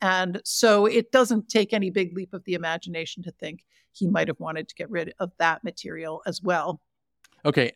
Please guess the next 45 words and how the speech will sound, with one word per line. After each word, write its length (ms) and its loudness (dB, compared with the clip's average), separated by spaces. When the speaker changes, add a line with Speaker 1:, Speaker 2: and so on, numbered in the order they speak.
Speaker 2:
and 200 0
now, 240 4
now 260 2
on 80 4
the 80 -2
confidential 580 0
files, 400 -4
they 160 4
do 180 6
exist. 440 0
Have 120 0
you 80 2
seen 220 2
them? 180 -2
Speaker 1:
Yeah, 240 6
so 260 4
those 340 4
exist, 800 0
and 580 4
they 280 4
have 340 -2
been 240 0
produced 480 2
in 140 -2
a 60 2
number 440 6
of 220 -2
different 360 -4
forms. 680 -2
You 120 -8
can 120 -8
get 200 -4
them 140 -10
in 140 -6
book 260 -2
form. 460 2
They're 340 2
up 140 0
online 600 0
at 260 -4
the 100 -8
F 220 -6
B 160 0
I. 420 4
Interestingly, 1040 -2